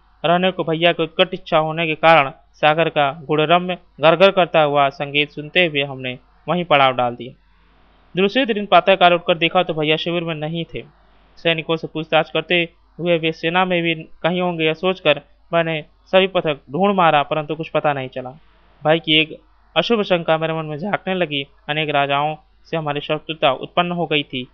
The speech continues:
कहीं किसी ने विश्वासघात तो नहीं किया? क्षण प्रतिक्षण मेरी अस्वस्थता बढ़ने लगी।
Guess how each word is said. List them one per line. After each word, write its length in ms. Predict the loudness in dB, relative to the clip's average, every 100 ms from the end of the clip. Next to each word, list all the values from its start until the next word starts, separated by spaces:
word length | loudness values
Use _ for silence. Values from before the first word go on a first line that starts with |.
| _ -4
कहीं 140 | -2
किसी 260 | -4 -6 -4
ने 100 | -4
विश्वासघात 640 | -2 0 0 2 2 2
तो 60 | 0
नहीं 200 | -2 -2
किया? 200 | 2 0
क्षण 1160 | 0 _ _ _ _ _ _ _ _ _ -2 -2
प्रतिक्षण 440 | -4 -8 -6 -4
मेरी 220 | 0 -2 -2
अस्वस्थता 560 | -4 -4 -10 -8 0 2
बढ़ने 280 | 2 -2 -6
लगी। 240 | -8 -12